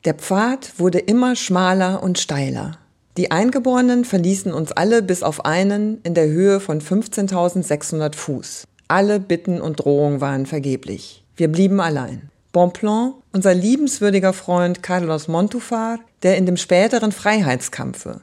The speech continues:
auf General Murillos Befehl erschossen wurde. Ein Mestize aus dem nahen Dorfe San Juan und ich.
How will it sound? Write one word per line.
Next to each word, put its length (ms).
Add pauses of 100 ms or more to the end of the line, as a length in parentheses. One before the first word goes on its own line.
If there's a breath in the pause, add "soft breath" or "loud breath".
auf 180
General 580
Murillos 600
Befehl 560
erschossen 560
wurde. 320 (240)
Ein 220
Mestize 680
aus 140
dem 160
nahen 380
Dorfe 280
San 320
Juan 460 (260)
und 260
ich. 300